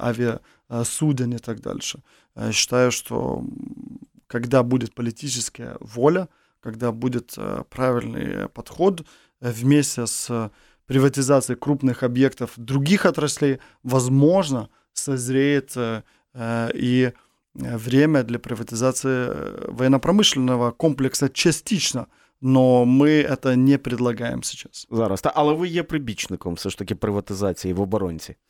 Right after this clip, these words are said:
Speaker 1: У нас достаточно много уже достаточно успешных частных предприятий в, э, этой отрасли. Две трети гособоронзаказа — это уже частные предприятия, только одна треть —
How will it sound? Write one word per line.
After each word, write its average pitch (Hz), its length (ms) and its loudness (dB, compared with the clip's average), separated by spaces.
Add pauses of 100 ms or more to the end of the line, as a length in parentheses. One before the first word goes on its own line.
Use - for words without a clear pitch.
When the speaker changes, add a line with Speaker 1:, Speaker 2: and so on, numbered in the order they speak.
(580)
Speaker 1:
У 143 80 2
нас 226 220 6
достаточно 196 460 0
много 170 400 6
уже 147 260 4
достаточно 143 600 0
успешных 151 760 -4
частных 135 600 0
предприятий 135 720 2
в, 117 200 -4
э, 123 240 0 (140)
этой 135 220 -2
отрасли. - 440 -4 (340)
Две 139 260 4
трети 156 560 0
гособоронзаказа — 147 1080 2 (220)
это 135 160 -2
уже 139 180 2
частные 233 460 -4
предприятия, - 600 -18
только 131 320 0
одна 165 240 2
треть — 131 340 -4